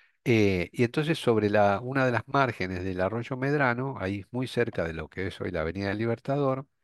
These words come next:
justo atrás de las vías del tren,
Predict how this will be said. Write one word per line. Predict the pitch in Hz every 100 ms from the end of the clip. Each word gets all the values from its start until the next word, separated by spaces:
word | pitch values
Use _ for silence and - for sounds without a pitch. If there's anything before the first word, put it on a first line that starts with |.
| _ _ _ _ _ _ _ _ _ _
justo | _ 135 117 -
atrás | 95 120 123 87
de | 85
las | 80
vías | 90 104 92
del | 87 90
tren, | 135 117 117